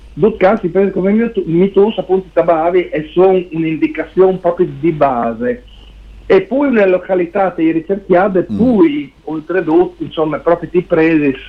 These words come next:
Speaker 1: tra il minimo e il massimo, eh, può venirsi città in distanza. Una situazione che invece,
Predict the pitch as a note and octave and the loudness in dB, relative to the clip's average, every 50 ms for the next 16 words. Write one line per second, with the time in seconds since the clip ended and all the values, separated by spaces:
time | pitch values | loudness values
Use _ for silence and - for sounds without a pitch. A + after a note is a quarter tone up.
0 | C3+ B2 A#2 - - - - - - - C#3+ D3+ D3+ C#3+ C#3 D3 F3+ F#3+ F#3 E3+ | -2 -2 -2 -2 -6 -20 -20 -12 -4 0 2 2 4 4 4 4 4 4 4 2
1 | D3 D3+ E3 G3+ G3+ E3+ D3 D3 D3 - - - D#3 D3 C#3+ C#3 C3 - - - | 0 -2 -2 0 0 0 -2 -2 -4 -6 -6 -6 -4 -2 0 -2 -2 -2 -4 -8
2 | B2+ B2+ - C3+ C3 C3 C3+ C3+ C#3 D3 D3+ D3 - - C3+ A#2+ - B2+ A2+ - | -8 -6 -2 -2 0 2 2 2 2 2 0 -2 -2 -2 -4 -4 -4 -4 -2 0
3 | C#3+ D3 C#3 C3 A#2+ A#2 - - - E3 E3 D#3+ C#3 A#2+ A#2+ A#2 - - - - | 2 2 2 0 0 -2 -2 -2 0 2 2 2 2 -2 -4 -8 -16 -20 -20 -20
4 | - - - - - - - F#3 G3 F#3+ F#3 F3+ G3+ - - A3+ A3 - F#3 G#3 | -20 -20 -20 -20 -10 -2 2 4 4 4 4 2 0 -4 -4 -4 0 2 2 4
5 | A3 G#3+ - F3+ E3 E3+ F3 D#3+ D#3 E3 F#3 - G3 E3 - - A#2+ A#2+ - | 4 2 0 -2 -2 0 0 0 0 -2 0 2 0 0 0 0 -4 -4 -6